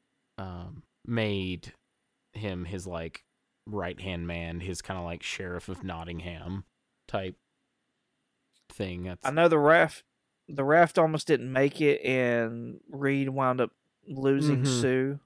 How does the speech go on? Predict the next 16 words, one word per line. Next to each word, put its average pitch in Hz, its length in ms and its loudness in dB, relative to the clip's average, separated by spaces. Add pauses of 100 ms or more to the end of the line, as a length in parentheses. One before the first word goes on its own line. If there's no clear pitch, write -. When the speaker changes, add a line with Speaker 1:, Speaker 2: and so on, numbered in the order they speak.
(420)
Speaker 1:
Yeah. 117 320 2
Speaker 2:
and 117 260 -4
tried 127 220 2
to 127 60 -8
get 127 160 -4
her 127 140 0
back. 117 760 -2 (100)
Speaker 1:
Yeah, 120 320 6
but 156 140 4
Speaker 2:
That's - 40 0
all 214 60 8
I 170 40 12
Speaker 1:
I, 165 40 6
Speaker 2:
can - 100 2
Speaker 1:
I 165 80 10
Speaker 2:
think - 80 4